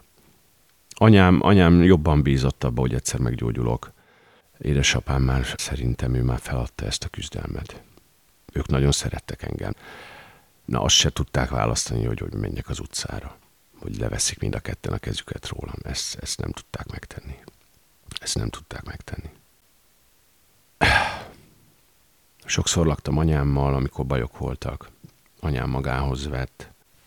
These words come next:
Volt valami, visszaestem az extáziba, exfüggő lettem. Voltam speedfüggő, az egy nagyon veszélyes drog. Két dolog volt, ami ezekhez a drogokhoz mindig visszanyúltam. Az egyik az a Matrix filozófia, hogy ez egy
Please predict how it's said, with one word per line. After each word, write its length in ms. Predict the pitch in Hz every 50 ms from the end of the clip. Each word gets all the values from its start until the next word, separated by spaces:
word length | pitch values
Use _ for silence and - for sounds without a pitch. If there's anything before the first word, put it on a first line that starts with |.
| _ _ _ _ _ _ _ _ _ _ _ _ _ _
Volt 220 | - 107 98 87 -
valami, 220 | 85 82 80 80
visszaestem 600 | 78 87 82 - - - 67 69 - - 64 64
az 100 | 67 71
extáziba, 760 | 80 - - - - - 73 67 65 67 58 65 65 65 65 - - - - - _
exfüggő 600 | - 71 71 - - - - 64 67 76 65 62
lettem. 520 | 64 64 64 - _ - - 58 62 65 65 - - - - _ _ _ _ _ _ _
Voltam 320 | - 78 71 - - 62 62
speedfüggő, 800 | - - - - 80 73 - - - 69 69 78 - 64 60 58
az 140 | 60 64 58
egy 60 | 52
nagyon 260 | 64 67 69 69 65
veszélyes 540 | 65 64 - - - - 57 57 57 58 -
drog. 300 | - - - 50 - - - - - _ _ _ _ _ _ _ _ _ _ _ _ _ _ _
Két 220 | - 58 60 57
dolog 420 | 58 62 57 57 55 - - - -
volt, 360 | - - 69 60 52 52 - -
ami 340 | - 107 113 120 123 - - - - - - _ _ _ _ _ _ _ _ _ _ _
ezekhez 360 | - 69 58 62 - - -
a 80 | 65
drogokhoz 440 | 60 64 76 76 71 - - 65 62
mindig 280 | 67 76 80 71 64 58
visszanyúltam. 640 | 69 69 - - - 62 60 57 52 - - 50
Az 120 | 50 60 71
egyik 240 | 69 62 57 -
az 100 | - 60
a 60 | 53 53
Matrix 440 | 69 80 85 - - 78 - -
filozófia, 680 | - - 64 64 60 - 62 58 - - - 53 55 55
hogy 260 | 58 62 - - - -
ez 180 | - 60 -
egy 300 | - - - - - -